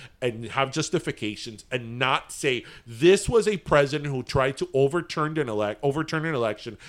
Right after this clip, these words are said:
couldn't overturn an election, tried to buy people off and force people off. He couldn't." And then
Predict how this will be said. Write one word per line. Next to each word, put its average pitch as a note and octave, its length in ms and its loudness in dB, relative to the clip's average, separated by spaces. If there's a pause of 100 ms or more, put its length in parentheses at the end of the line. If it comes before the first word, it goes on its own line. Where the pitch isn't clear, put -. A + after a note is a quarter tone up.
(200)
couldn't A3 280 8
overturn D#3 440 2
an C3+ 80 0
election, A#2 360 -2
tried C3 260 -4
to B2+ 60 -8
buy C3+ 200 4
people F#3 320 0
off B2 240 4
and A2 120 -14
force C#3 240 -2
people E3 320 -4
off. A2+ 220 2 (180)
He C#3+ 140 -10
couldn't." B2+ 720 4 (260)
And C#3 280 0
then E3 300 2